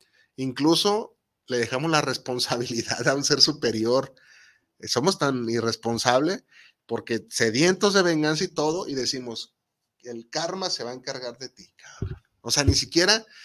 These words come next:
tomamos nosotros esa venganza, se la dejamos a Dios. "Órale, Dios, encárgate", pero la queremos, queremos. Cuando alguien nos hace, nos hiere, queremos esa, esta, esta dosis de karma. Es muy cierto que hay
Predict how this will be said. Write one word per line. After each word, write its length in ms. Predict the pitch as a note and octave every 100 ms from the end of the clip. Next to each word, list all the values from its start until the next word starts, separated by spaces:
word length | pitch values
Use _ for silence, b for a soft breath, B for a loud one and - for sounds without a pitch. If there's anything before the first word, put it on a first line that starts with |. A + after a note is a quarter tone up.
| B B _
tomamos 420 | A#2+ A#2+ C#3+ E3+
nosotros 420 | D3 D#3 D3+ D#3
esa 200 | D#3+ -
venganza, 480 | D#3 A#2 A2+ A#2 -
se 100 | -
la 80 | A2
dejamos 340 | A2 B2+ D3+
a 80 | B2
Dios. 300 | A2+ A2 G#2+
"Órale, 300 | D3+ D#3+ B2+
Dios, 340 | A#2+ G#2+ - b b b b -
encárgate", 600 | A2 B2+ B2+ B2 A2+ A2
pero 240 | A#2 A2+
la 100 | G#2
queremos, 800 | - A2 G#2+ F3 D#4 B3+ A#2+ -
queremos. 340 | - B2 E3+
Cuando 300 | G#3+ D3+ C#3+ C#3+
alguien 260 | F3+ A#3+
nos 140 | F#3+ E3+
hace, 320 | D#3+ G3+ F3
nos 180 | C#3+ C3+
hiere, 440 | D3 D#3+ G#3 - b b b _
queremos 460 | - G#2 B2 G#3 G3+
esa, 440 | F#3+ G#3 F3 B2+
esta, 280 | C3 - D#3+
esta 240 | C#3 -
dosis 320 | D#3+ D#3+ F#3 D#3+
de 120 | -
karma. 480 | C3+ F3+ F3 B2 - _ b b b b _
Es 320 | C3 D#3+ D#3+ D#3+
muy 240 | E3 G3+
cierto 500 | - F#3 F3 F#3 -
que 120 | D3
hay 480 | C3+ D3 D#3+ C#3+